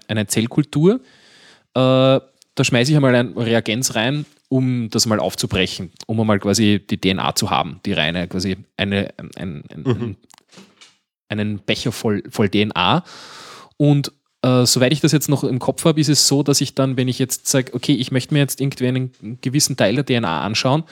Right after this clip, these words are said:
Speaker 1: äh, den muss ich dann quasi aufpotenzieren und da geb-, gebe ich das nächste Reagenz hinzu,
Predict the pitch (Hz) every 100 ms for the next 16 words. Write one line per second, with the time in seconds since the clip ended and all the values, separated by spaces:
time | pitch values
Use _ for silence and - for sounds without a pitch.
0 | - - - _ 120 123 127 127 123 -
1 | 131 143 143 147 135 120 120 110 - 113
2 | - 104 - 117 143 131 - 120 127 135
3 | - 123 123 - 120 - - 147 - 143
4 | 120 113 107 131 139 - 147 180